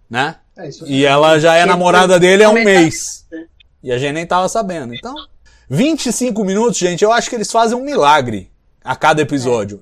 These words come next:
Speaker 3: É.
Speaker 1: de contar uma
Speaker 3: É
Speaker 1: his-,
Speaker 3: verdade.
Speaker 1: duas histórias com começo, meio e fim, e ainda uns penduricalhos.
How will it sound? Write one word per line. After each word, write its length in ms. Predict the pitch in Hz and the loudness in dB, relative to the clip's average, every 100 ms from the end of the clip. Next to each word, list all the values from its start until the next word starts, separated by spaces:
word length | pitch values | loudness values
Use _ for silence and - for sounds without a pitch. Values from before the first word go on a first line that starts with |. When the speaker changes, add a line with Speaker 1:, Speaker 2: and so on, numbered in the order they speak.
| 117 | -12
Speaker 3:
É. 40 | |
Speaker 1:
de 120 | 127 | -8
contar 400 | - 180 147 170 | -4 -4 -2 0
uma 160 | 165 165 | 0 -2
Speaker 3:
É 20 | |
Speaker 1:
his-, 80 | 156 | -4
Speaker 3:
verdade. 200 | 202 139 | -6 -2
Speaker 1:
duas 320 | 151 269 311 | 2 4 4
histórias 420 | 202 - 185 185 175 | 2 0 4 4 2
com 160 | 185 | -2
começo, 400 | 165 156 170 170 | -4 -2 -2 -2
meio 220 | 160 156 | -2 0
e 40 | 151 | -2
fim, 360 | - 156 190 220 - _ _ - | -4 -6 -6 -8 -16 _ _ -2
e 120 | 156 | 2
ainda 480 | 160 165 180 185 175 | 2 2 2 2 2
uns 280 | 175 165 | -2 -6
penduricalhos. 960 | - 170 156 170 156 160 170 208 214 208 | -8 -2 2 4 4 4 6 6 4 0